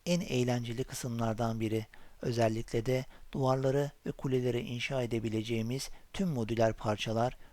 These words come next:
özellikle bu çağlarda gerçek kalelerin nasıl tasarlandığı hakkında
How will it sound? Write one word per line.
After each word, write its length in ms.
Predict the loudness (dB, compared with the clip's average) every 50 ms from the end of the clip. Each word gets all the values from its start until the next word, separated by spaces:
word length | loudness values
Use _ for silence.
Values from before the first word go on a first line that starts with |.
| -12 -8
özellikle 680 | -2 2 2 2 2 2 -2 -4 -2 -2 -2 -2 -2 -4 -6 -6
bu 60 | -4
çağlarda 680 | -4 -2 -2 -2 0 2 2 0 2 2 0 0 0 -2 -2
gerçek 400 | -2 -2 -2 -2 -2 -6 -6 -4
kalelerin 520 | -4 -2 -2 0 0 -2 -2 -2 -4 -4 -4
nasıl 320 | -4 -4 -4 -4 -6 -6
tasarlandığı 760 | -6 -6 -6 -2 0 0 0 2 2 0 0 0 0 0 0 0
hakkında 720 | 0 -2 -4 -6 -6 -8 -8 -8 -4 -2 0 0 0 0